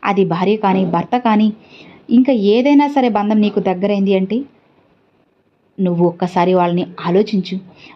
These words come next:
వాళ్ళు నీతో అంత క్లోజ్గా ఎందుకుంటున్నారో ఆలోచించావు అంటే, వాళ్ళ మీ-, వాళ్ళకి నీ మీద ఉన్న మర్యాద ఇంకాస్త రెట్టింపు అవుతుంది.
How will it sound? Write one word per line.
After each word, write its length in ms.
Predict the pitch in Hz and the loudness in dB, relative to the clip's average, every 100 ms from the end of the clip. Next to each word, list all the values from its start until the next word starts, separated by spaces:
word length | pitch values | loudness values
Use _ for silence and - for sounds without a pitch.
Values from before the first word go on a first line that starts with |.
| - | -4
వాళ్ళు 280 | 214 254 277 | 0 2 4
నీతో 300 | 247 254 262 | 4 4 2
అంత 280 | 226 233 254 | 0 0 -2
క్లోజ్గా 480 | 262 - 240 240 262 | -4 -2 0 0 0
ఎందుకుంటున్నారో 680 | 220 220 226 226 214 202 | 2 0 0 0 0 0
ఆలోచించావు 680 | 190 170 196 202 196 196 190 | 0 0 -2 -4 -4 0 0
అంటే, 300 | 180 180 185 175 - - - _ _ _ _ _ _ - | 0 -2 -6 -8 -16 -20 -20 _ _ _ _ _ _ -8
వాళ్ళ 280 | 170 170 175 | -4 -2 -2
మీ-, 180 | 175 - - - - | -2 -6 -18 -12 -4
వాళ్ళకి 360 | 175 175 180 | -2 -2 -2
నీ 140 | 180 170 | 0 2
మీద 220 | 170 175 | 2 0
ఉన్న 220 | 190 180 | 0 -2
మర్యాద 440 | 175 170 180 185 180 | -2 -2 0 -2 -2
ఇంకాస్త 880 | 180 - - 170 _ 165 202 - | -6 -12 -20 -20 _ -18 -14 -8
రెట్టింపు 380 | 214 190 190 190 | -6 -4 -2 0
అవుతుంది. 360 | 175 175 170 | -2 -2 -6